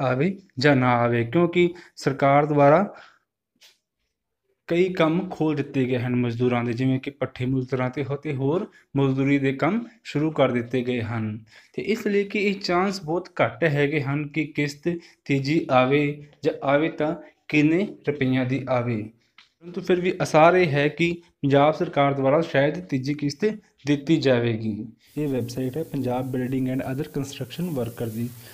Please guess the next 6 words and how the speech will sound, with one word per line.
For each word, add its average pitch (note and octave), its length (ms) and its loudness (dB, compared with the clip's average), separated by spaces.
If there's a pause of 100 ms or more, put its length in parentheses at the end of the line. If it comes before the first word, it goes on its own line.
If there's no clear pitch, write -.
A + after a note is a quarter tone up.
(220)
ਤੁਸੀਂ - 260 -8
ਇੱਥੇ D#3 520 -4 (140)
ਲਾਸਟ B2+ 320 -4
'ਤੇ C3 140 -4
ਜਾ A#2+ 260 -4
ਕੇ A#2+ 280 -6